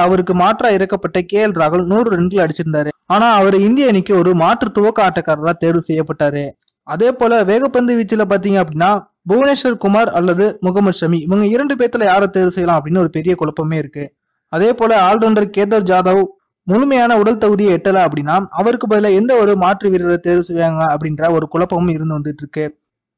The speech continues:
இப்படிப்பட்ட குழப்பமான சூழ்நிலைக்கு இடையில நாளை நடக்கும் போட்டியில இந்திய அணி எந்த ஒரு பதினோரு பேர் கொண்ட வீரர்களோட களமிறங்க போறாங்க அப்படின்றத பத்தி பார்ப்போம்.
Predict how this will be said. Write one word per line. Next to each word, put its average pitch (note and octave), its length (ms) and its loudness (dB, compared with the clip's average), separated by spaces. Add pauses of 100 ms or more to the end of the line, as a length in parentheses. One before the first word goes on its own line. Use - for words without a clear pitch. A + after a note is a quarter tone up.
(220)
இப்படிப்பட்ட A#3 760 0 (440)
குழப்பமான C4+ 500 0
சூழ்நிலைக்கு A#3 480 0
இடையில F#3 320 2
நாளை E3+ 260 0
நடக்கும் A#3 400 0
போட்டியில G#3 540 0
இந்திய A3+ 320 0
அணி G3 200 0
எந்த G#3+ 220 0
ஒரு A#3 140 0
பதினோரு G3 280 2
பேர் G3 200 0
கொண்ட F#3 140 0
வீரர்களோட F3 460 0
களமிறங்க E3+ 480 -2
போறாங்க D#3 280 -2
அப்படின்றத D3 320 -6
பத்தி D3 220 -12
பார்ப்போம். C#3+ 380 -6